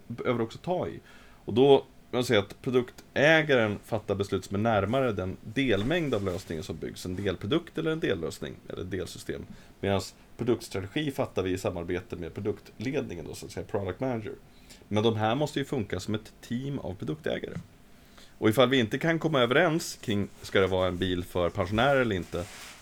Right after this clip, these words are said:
ja, då behöver produktledningen i sådana fall säga, Okej, det har hört alla förslag och vi kommer att köra på pensionärer för att, eh, det verkar bäst för företaget som helhet. Låt oss prova det som en första hypotes. Så egentligen, vilken typ av beslut fattar vi var?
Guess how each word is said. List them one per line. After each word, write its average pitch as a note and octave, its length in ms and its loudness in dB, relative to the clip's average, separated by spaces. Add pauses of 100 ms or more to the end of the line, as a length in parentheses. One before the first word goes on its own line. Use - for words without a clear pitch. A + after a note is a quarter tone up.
ja, G#2+ 80 4
då B2 300 4 (260)
behöver A2 320 6
produktledningen G#2+ 640 0
i F#2+ 40 -4
sådana E2+ 160 -4
fall F2 140 -6
säga, F#2 160 0
Okej, - 200 -2 (640)
det C#3 100 4
har D3 100 6
hört C#3+ 240 2
alla A#2+ 260 2
förslag C#3+ 500 -2
och G#2 160 -2 (360)
vi G#2+ 100 -2
kommer A#2 180 -2
att A2+ 60 -2
köra F#2+ 180 0
på F#2+ 100 -8
pensionärer F#2+ 500 -4
för - 140 -8
att, - 240 -6
eh, E2 100 -2
det E2 220 -4
verkar F2 260 0
bäst E2+ 220 -6
för F#2+ 80 -14
företaget D#2+ 420 -10
som D2 140 -12
helhet. - 340 -12 (240)
Låt B2+ 160 0
oss C3+ 80 -4
prova B2 280 2
det G#2+ 140 4
som - 100 -6
en F2+ 60 -4
första F#2+ 240 -8
hypotes. - 560 -10 (540)
Så G#2+ 140 0
egentligen, A#2 420 4 (180)
vilken A#2 480 2
typ G2+ 180 -4
av F#2 60 -2
beslut F#2+ 360 -2
fattar G2+ 340 -6
vi F#2+ 80 -2
var? G#2+ 400 -2